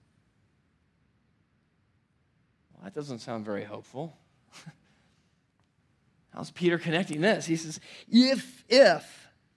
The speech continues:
if you call on him as Father, who judges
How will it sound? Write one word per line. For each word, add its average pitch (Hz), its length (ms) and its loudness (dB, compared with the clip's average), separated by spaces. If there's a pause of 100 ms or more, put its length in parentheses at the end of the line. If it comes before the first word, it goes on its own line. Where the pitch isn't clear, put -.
(460)
if 139 120 -16
you 165 120 -4
call 269 300 8
on 262 100 0
him 254 100 0
as 240 160 -2
Father, 180 640 0 (1080)
who 170 200 0
judges 220 800 0